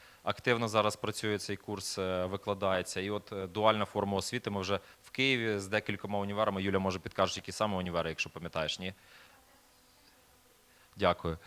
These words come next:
От, е, вже, е, підписані договори про співпрацю по дуальній освіті.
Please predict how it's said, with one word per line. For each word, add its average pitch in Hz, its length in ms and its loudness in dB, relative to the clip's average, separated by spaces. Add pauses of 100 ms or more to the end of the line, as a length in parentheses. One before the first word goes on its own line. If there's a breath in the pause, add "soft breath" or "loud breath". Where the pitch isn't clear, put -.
(240 loud breath)
От, 98 360 0
е, 90 280 0
вже, 98 600 6 (180)
е, 90 340 0
підписані 101 580 0
договори 98 340 2
про 92 160 -8
співпрацю 117 540 4
по 101 140 -4
дуальній 92 320 2
освіті. - 400 -8